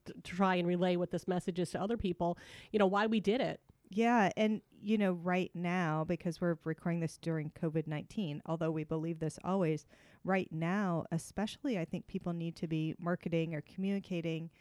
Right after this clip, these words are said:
Speaker 2: because so many things are changing. If
Speaker 1: Exactly.
Speaker 2: you're a restaurant, how do people know if you're doing delivery or,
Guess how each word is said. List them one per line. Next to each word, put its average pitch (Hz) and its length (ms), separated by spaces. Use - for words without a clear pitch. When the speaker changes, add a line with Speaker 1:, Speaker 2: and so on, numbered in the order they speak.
Speaker 2:
because 220 300
so 233 100
many 196 200
things 185 260
are 160 80
changing. 202 580
If 190 60
Speaker 1:
Exactly. 175 300
Speaker 2:
you're 233 140
a 180 40
restaurant, 196 580
how - 160
do 226 100
people 220 300
know 190 220
if 285 120
you're 165 120
doing 160 260
delivery 151 460
or, 156 160